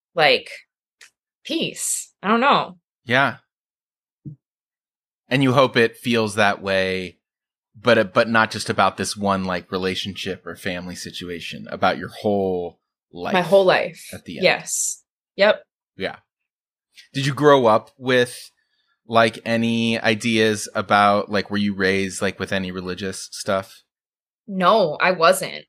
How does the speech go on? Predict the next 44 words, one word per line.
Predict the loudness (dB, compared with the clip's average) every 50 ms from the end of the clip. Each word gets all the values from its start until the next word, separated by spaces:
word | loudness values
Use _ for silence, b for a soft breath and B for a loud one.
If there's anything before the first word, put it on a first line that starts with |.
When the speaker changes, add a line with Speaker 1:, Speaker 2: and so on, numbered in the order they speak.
| _ -4
Speaker 1:
Um, | -2 0 0 0 0 0 -2 -4 -6 -8 -12 -14 -16 -18 _ _ _ -4
we | -2 0
were | 2 2 2
not | 4 4 6 6 6 4
raised | 4 2 2 0 -6
in | -8 -10
the | -10 -10
church. | -10 -8 -6 -6 -4 -6 -8 -10 -10 -10 -8 -4 -2 0
I | 2
think | 2 2 2
my | 2 2
understanding | 2 2 2 0 0 0 0 0 0 -2
is | -4 -4
that | -2 0
my | 0 0 0
parents | -2 -4 -4 -2 -2 -2 -4 -6 -6
went | -8 -6 -8
to | -8
church | -8 -8 -8 -8 -8 -10
when | -8 -8
they | -6 -4
were | -4 -2 0
younger, | 0 0 0 0 0 2 2 2 2 2 2
but, | 2 2 4 4
like, | 4 4 2 2
Speaker 2:
Mm-hmm. | 0 -2
Speaker 1:
me | -2 0 2 2 2
and | 2 2
my | 0 0 0
brother, | 0 0 0 0 0 0 0 0 -2 -4 -6 _ _ _ _ -10
um, | -8 -6 -6 -6 -8 -8 -10 -8 -6
and | -2 0
my | 0 0
sister, | -2 -4 -10 -10 -10 -10 -6
we | -4 -4
were, | -2 -2
like, | -2 -4 -4 -6
not | -6 -4 -4 -4 -6 -8
raised | -10 -10 -10 -12
in | -14 -16
the | -16
church. | -14 -14 -12 -12 -12 -12 -10 -10 -10 -10 -12 _ -14
But, | -2 2 4 6 6 6 4 4 2 -2 -6 _ _ _ _ _ _ _ _ _ 0
um, | 2 2 2 2 0 -2 -4 -8 -10 -14 -18 -20